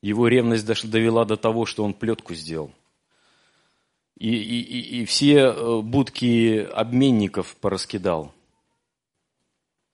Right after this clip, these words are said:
Там ревность серьёзная была. Не подумайте, что ревность приносит только зло, что она такая только яростная и страшная.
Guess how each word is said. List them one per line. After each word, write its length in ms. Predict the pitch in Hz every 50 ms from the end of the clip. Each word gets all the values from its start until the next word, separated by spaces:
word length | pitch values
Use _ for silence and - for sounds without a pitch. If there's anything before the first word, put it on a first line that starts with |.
| _ _ _ _ _ _
Там 220 | - 110 104 101 107
ревность 360 | 107 110 110 113 117 110 -
серьёзная 540 | - 117 113 120 139 131 104 98 92 87 85
была. 300 | 78 85 80 76 69 71 - _ _ _ _ _ _ _ _ _ _ _ _ _ _ _ _ _ - - - _ _ _ _ _ _ _ _ _ _ _ _ _
Не 120 | 123 135 143
подумайте, 540 | - 190 185 233 240 214 170 143 - 156
что 180 | - - - 147
ревность 480 | 147 165 180 170 165 151 131 - - -
приносит 460 | 147 131 135 147 147 135 - 131 -
только 260 | 135 123 117 - 120
зло, 380 | 110 110 104 98 85 76 - - _ _ _ _ _ _ _ _ _ -
что 180 | - - - 123
она 120 | 120 123
такая 260 | 110 - - 120 113 107
только 220 | - 110 - 113
яростная 960 | 110 101 98 113 123 131 127 117 107 - - - 107 104 104 104 101 95 85 - _ _ _ _ _ _ _ _ _
и 560 | - 117 110 110 110 113 113 113 107 107 107 -
страшная. 680 | - - - - 120 110 98 - - 92 82 78 73